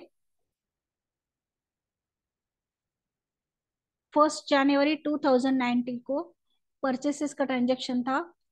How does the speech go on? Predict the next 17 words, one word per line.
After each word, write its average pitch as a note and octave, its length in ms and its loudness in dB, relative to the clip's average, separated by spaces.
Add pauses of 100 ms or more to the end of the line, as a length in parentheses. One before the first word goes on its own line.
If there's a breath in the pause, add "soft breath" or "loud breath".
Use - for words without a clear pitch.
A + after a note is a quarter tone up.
(140)
interest C4 420 2
zero C#4+ 260 4
आया C#4 220 4
था, A3+ 220 -4 (420)
face C#4 220 0
value C4+ 240 0
थी C#4 140 -4
four C4+ 300 2
thousand C#4 400 0 (380 soft breath)
and A#3+ 220 -2
cost C4 280 -4
price D4 220 0 (100)
three C#4+ 140 0
thousand C4+ 380 0
six C4+ 280 -4
hundred A#3+ 340 0 (160)
eighty. G3 320 2